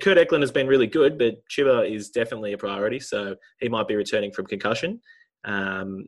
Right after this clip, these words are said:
and he's a very big leadership figure for them and just rock solid in all the set piece. Um, Eklund had certainly been a bit hit and miss with his line-out throwing last week. Um, but, uh,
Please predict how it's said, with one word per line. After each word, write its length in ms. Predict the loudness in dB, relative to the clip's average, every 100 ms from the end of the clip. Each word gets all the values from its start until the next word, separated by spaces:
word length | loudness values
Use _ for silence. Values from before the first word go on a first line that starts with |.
| -8
and 140 | -4
he's 300 | -2 -2 0
a 380 | 0 2 -2 -4 2
very 480 | 4 4 4 0 -4 -4
big 160 | -2 2
leadership 380 | 2 2 -4 -4
figure 240 | -2 -2
for 100 | 0
them 220 | 0 0
and 80 | -2
just 200 | -6 -2
rock 260 | 0 0 -4
solid 380 | -6 -6 -6 -12 -20 _ _ _ _
in 220 | -12 -8
all 100 | -8
the 60 | -8
set 240 | -6 -8
piece. 340 | -4 -4 -4 -8
Um, 280 | -8 -10 -18 _ _ -6
Eklund 320 | 0 0 0
had 200 | -2 -4
certainly 260 | -2 -2 0
been 120 | -2
a 20 |
bit 180 | -2 -4
hit 120 | -6 -8
and 80 |
miss 180 | -8 -10
with 100 | -10
his 120 | -8
line-out 340 | -6 -8 -10 -10
throwing 240 | -10 -10
last 240 | -12 -10 -6
week. 180 | -8 -8 -14
Um, 340 | -14 -18 -20 _ _ _ -20 -20 _ _ _ _
but, 320 | -4 -2 0
uh, 400 | 2 4 2